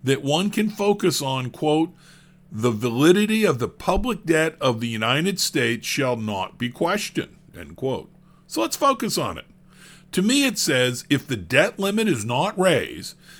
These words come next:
and we have more spending authorized than we have revenue,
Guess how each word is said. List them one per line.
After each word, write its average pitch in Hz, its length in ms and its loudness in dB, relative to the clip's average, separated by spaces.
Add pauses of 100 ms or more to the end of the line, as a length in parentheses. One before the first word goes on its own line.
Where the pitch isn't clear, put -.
(120)
and 117 220 -2
we 139 120 2
have 120 200 2
more 135 360 0
spending 202 480 0
authorized 120 880 -4
than 113 160 -4
we 135 200 0
have 143 340 -2
revenue, 143 520 -2